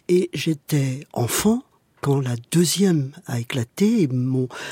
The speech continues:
la fin de mon enfance, mon adolescence a eu pour, euh, horizon la Deuxième Guerre.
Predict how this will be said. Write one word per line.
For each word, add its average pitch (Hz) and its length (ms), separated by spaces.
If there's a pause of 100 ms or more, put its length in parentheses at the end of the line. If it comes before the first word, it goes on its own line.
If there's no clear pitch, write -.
(120)
la 135 80
fin 185 440
de 190 60
mon 135 220
enfance, 139 760
mon 123 160
adolescence 135 920 (520)
a 127 140
eu 180 160
pour, 139 460
euh, 120 80 (180)
horizon 131 560 (300)
la 127 100
Deuxième 151 460
Guerre. 135 340